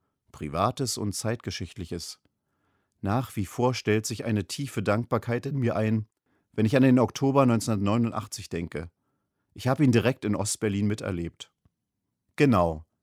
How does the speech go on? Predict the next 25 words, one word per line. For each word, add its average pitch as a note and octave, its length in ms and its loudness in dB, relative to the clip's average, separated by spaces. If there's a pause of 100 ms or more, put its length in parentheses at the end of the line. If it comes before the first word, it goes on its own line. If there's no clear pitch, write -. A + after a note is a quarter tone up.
(160)
schnell B2+ 380 4
in A#2 120 2
den G2 160 4
Keller C3 400 -2
und F#2 140 -6
ein G2 180 -4
Glas G#2+ 400 -2
friedliche B2 480 -4
Revolution G2+ 640 -2
öffnen A2 440 0
und G#2 200 -8
davon A2 240 0
probieren, F#2 600 -2 (220)
was - 160 -6
wir A2+ 100 -2
damals A#2 360 2
erkämpft A2 480 -4
haben. E2+ 380 -10 (560)
Das A2 140 -4
vertreibt C#3+ 520 -2
den A2 140 2
üblen B2+ 380 0
Geschmack A2 420 -4
des - 160 -6
Schlechtredens. E2+ 800 -6